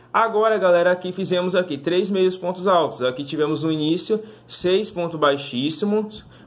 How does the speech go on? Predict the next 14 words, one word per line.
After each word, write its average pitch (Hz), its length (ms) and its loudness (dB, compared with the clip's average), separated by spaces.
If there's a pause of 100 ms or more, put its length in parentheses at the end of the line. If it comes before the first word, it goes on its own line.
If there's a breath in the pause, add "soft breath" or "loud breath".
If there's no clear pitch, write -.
com 170 80 -2
mais 180 300 2
três 180 320 0
meio 170 240 0
ponto 180 320 0
alto, 143 300 2
que 139 100 0
agora 147 260 2
vamos 220 240 0
estar 190 220 0
fazendo, 175 400 0
galera, 135 340 2
no 156 160 -2
total 170 680 0